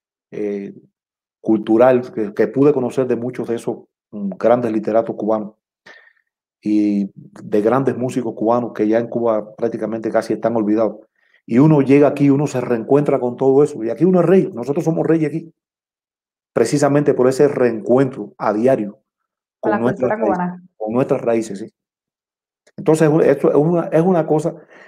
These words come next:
Speaker 1: que por lo menos a mí, a mí me, me encanta de México. Esa,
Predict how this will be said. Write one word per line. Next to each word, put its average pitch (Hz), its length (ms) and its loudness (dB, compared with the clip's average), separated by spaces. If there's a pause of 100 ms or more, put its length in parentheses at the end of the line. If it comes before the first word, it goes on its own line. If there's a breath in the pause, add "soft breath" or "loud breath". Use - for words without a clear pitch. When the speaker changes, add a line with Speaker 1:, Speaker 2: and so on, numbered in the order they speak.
Speaker 1:
que 117 140 -2
por 120 180 -2
lo 120 100 2
menos 160 420 -4
a 117 120 -4
mí, 131 300 -6 (680)
a 113 100 -8
mí 143 220 0
me, 117 340 -8
me 107 140 -10
encanta 135 440 0
de 123 100 2
México. 135 320 -2
Esa, 139 220 -2